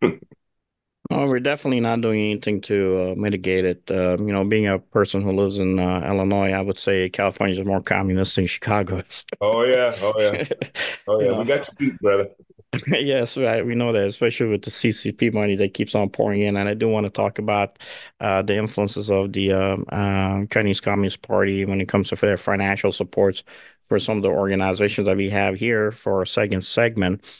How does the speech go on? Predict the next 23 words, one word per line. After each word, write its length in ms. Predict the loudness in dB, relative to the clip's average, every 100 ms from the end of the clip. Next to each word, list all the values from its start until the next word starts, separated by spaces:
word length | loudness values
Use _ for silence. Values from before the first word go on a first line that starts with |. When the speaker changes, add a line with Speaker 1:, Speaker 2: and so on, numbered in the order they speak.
| -16 -14 -4
Speaker 2:
Uh, 160 | -2
but 160 | 0 0
I 80 | 0
do 140 | 0
wanna 220 | 0 0
remind 360 | 0 0 0 0
our 180 | 0 0
audiences 600 | 0 0 0 0 -2 0
that, 240 | 0 0 -2 -2
um, 560 | 0 2 0 0 -4 -6
of 120 | -8
course, 520 | -4 -2 0 0 -2 -2
uh, 260 | 0 0 -2 -4
um, 680 | -2 0 2 2 0 -2 -4
again, 420 | -2 0 0 0
you're 140 | -2 -2
joining 340 | 0 0 0
us 140 | -2
on 80 | -2
the 80 | 0
National 320 | 0 0 0
Security 400 | -2 -2 -2 0
Hour, 300 | 0 0 -2